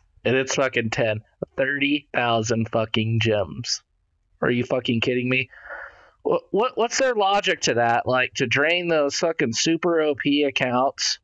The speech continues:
that have way too many gems, you know, that just buy heroes, like, try and drain their, are they thinking they're gonna cr-, try and drain the gems down so that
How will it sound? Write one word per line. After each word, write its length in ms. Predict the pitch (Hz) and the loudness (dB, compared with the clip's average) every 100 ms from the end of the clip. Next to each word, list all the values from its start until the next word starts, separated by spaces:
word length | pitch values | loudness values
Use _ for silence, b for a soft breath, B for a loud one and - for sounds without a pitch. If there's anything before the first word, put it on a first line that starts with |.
| _ _ _ _ _ _ _ _ _ _ _ _ _ _ - | _ _ _ _ _ _ _ _ _ _ _ _ _ _ -4
that 200 | 123 135 | -2 0
have 260 | 147 139 | 0 0
way 220 | 123 135 143 | 0 0 0
too 160 | 160 | 0
many 240 | 139 135 117 | 0 0 0
gems, 580 | 123 123 131 135 131 | 2 2 2 0 -2
you 140 | 131 120 | 0 0
know, 180 | 123 123 | 0 0
that 100 | 113 | 0
just 220 | 117 - | -2 0
buy 200 | 110 110 | 0 0
heroes, 1200 | 117 120 127 123 123 123 123 127 120 - - - - _ | 0 0 0 0 0 0 0 -2 -4 -4 -4 -8 -12 _
like, 260 | 120 113 113 | -2 0 0
try 240 | - 135 | 0 0
and 140 | 131 120 | 0 0
drain 400 | 120 127 135 139 | 2 0 0 0
their, 320 | 117 113 110 b b b b b - | 0 0 -4 b b b b b -2
are 60 | 127 | 0
they 100 | 127 | 0
thinking 260 | 170 185 | 0 2
they're 220 | 165 151 | 2 2
gonna 120 | 127 - | 0 0
cr-, 260 | 175 165 | 0 0
try 220 | - 180 | 0 2
and 120 | 165 123 | 0 0
drain 320 | 135 160 165 | 0 0 0
the 80 | 113 | 0
gems 380 | 139 156 165 | 2 0 0
down 460 | 151 143 147 147 151 _ _ _ _ _ - | 0 2 2 2 -2 _ _ _ _ _ -6
so 380 | - 143 139 135 | 0 2 2 0
that 420 | 135 131 117 | 0 0 -4